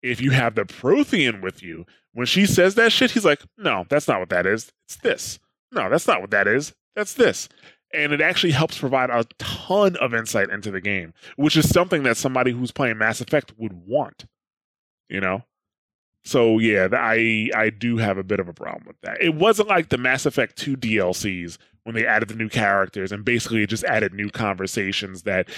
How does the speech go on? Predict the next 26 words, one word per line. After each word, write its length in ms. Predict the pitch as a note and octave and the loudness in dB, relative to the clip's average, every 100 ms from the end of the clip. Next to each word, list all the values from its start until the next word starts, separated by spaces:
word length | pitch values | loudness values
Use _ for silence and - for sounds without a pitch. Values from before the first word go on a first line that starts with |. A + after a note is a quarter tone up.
| - - - | -18 -10 -4
didn't 240 | C#4 C4+ | -4 0
necessarily 580 | A#3 A3+ A3 G#3 G3 E3 | 0 2 4 4 6 4
change 640 | - A#2 B2 B2 B2 A#2 | 2 0 2 2 0 -2
your 120 | A#2+ - | -4 -2
understanding 680 | B2 A2+ A2 - G#2 G#2+ G#2 | -6 -4 -2 0 0 0 -4
of 120 | F#2+ | -4
the 60 | G#2 | -4
world 300 | G2 G2 G2 | -2 0 0
or 80 | F2+ | -2
the 100 | F#2 | -4
game. 420 | A#2+ A2+ F#2+ E2 _ _ - | -2 0 -2 -6 _ _ -6
That 200 | C3+ - | -4 -2
Prothean 480 | F3+ G#3 C3 G2+ G2 | 2 2 2 -2 -2
shit, 280 | A2+ F#2+ | -2 0
actually, 520 | A2+ F3+ - B2+ G#2+ - - | 2 2 2 0 -2 -4 -6
I, 180 | G#3+ C#4 D4+ | 0 0 2
I 160 | G3+ | 0
had 320 | G#3+ D3 E3+ C#3 | 2 2 0 0
it 80 | |
and 80 | A2+ | 0
I 80 | B2 | -2
was 140 | G2+ | -4
mad. 400 | A2+ A#2+ F2+ D#2 - _ _ | -2 -2 -2 -6 -18 _ _
<laughs> 920 | - - - G#3+ G3 F3+ C4 - G#3 | -16 -16 -10 -2 0 4 4 4 4
You 120 | F3 G#3+ | 4 4
know? 160 | C#4+ | 4